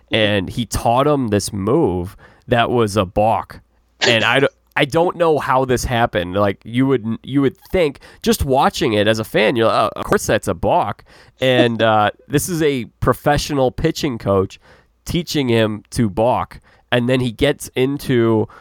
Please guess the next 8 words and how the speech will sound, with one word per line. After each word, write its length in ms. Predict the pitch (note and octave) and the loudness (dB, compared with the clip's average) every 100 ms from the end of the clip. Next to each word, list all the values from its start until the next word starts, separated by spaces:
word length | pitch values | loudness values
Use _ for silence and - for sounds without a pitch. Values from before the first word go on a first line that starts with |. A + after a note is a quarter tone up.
| - _ _ _ | -20 _ _ _
one 340 | - A2 C3+ | -14 -2 0
of 60 | C3+ | 2
his 120 | A#2 | 0
first 320 | - B2+ A#2+ - | 0 0 -2 0
games, 420 | A#2+ B2+ A#2 G#2 | 2 2 0 0
and 520 | G#2+ G#2 G#2 G#2+ G2+ - _ | -2 0 -2 -4 -4 -6 _
the 260 | G#2+ F#2+ - | 0 0 2
ump 360 | A2 G#2+ _ | 0 -2 _